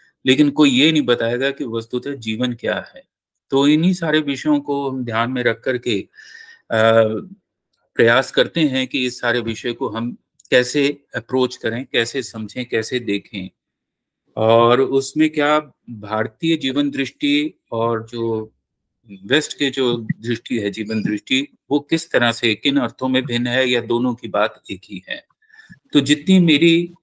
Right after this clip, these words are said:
जानकारी उपलब्ध है, वो मैं आपके साथ साझा करता हूँ, और उसके बाद आप अपनी जो राय है,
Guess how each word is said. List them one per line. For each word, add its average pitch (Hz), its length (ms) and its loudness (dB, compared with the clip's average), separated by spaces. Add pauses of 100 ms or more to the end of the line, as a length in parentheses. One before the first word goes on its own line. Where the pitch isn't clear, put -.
जानकारी 131 800 0
उपलब्ध 110 400 -4
है, 107 420 -4 (400)
वो 139 140 0
मैं 143 180 0
आपके 123 320 -2
साथ 123 240 -6
साझा 117 360 -4
करता 120 300 -6
हूँ, 175 200 -2
और 143 160 -2
उसके 113 260 -4
बाद 110 240 0
आप 107 260 -4 (540)
अपनी 117 360 0
जो 107 520 -4
राय 113 280 4
है, 135 280 -6